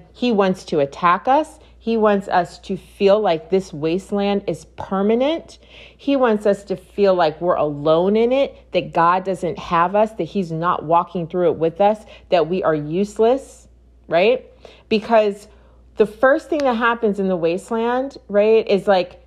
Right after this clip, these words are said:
you're seeing everything in ara-, around you that is stopping you,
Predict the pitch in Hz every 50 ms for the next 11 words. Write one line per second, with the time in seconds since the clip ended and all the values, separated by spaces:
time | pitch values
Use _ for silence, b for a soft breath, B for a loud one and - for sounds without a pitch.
0 | _ - 175 185 226 262 277 269 - - 269 254 233 226 208 - - 202 208 214
1 | 233 240 233 - 226 208 202 190 185 165 165 180 175 165 - - 180 165 165 185
2 | 185 185 190 190 185 190 175 151 151 151 147 156 151 - - - - - 190 170
3 | 170 175 170 - 151 139 131 113 - - - -